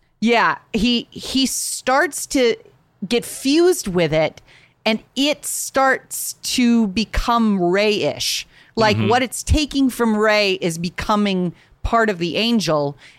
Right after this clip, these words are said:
Speaker 1: and Rey is like, "Oh no, the angel knows that I want, like, that I am lonely for Shinji,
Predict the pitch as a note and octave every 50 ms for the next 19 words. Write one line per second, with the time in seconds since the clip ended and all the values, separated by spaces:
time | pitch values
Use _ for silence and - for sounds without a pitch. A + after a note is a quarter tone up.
0 | _ _ - G#3 G3+ G3+ G3 F3+ F3+ F#3+ G3+ A3 A3 A3+ A3+ G#3+ F#3+ - G#3+ G3+
1 | G3 F#3+ - - - A#3+ B3 B3 A3+ G#3 A3 C4 C#4+ B3 F#3 E3 D#3 D3+ D#3 D#3
2 | _ _ _ _ _ _ _ _ _ _ _ - A#3 A3+ A#3+ B3+ C#4 C#4 B3 C4
3 | B3 A3+ A3 A3+ B3 C4 B3+ G3+ - G#3 - - G3 G#3+ A3 G3 F3+ F#3+ G#3 G#3+
4 | - - - G#3+ G#3 G3 - - G#3+ G3 - F3+ G3+ G#3+ A3 A3 - - G3+ G#3
5 | G3+ G3 G3 G#3 A#3+ C4 C4 B3 A3 - - - G#3 G3 G3 F#3+ F#3 F3+ - -
6 | D4 G4 F4 D3+ - - C3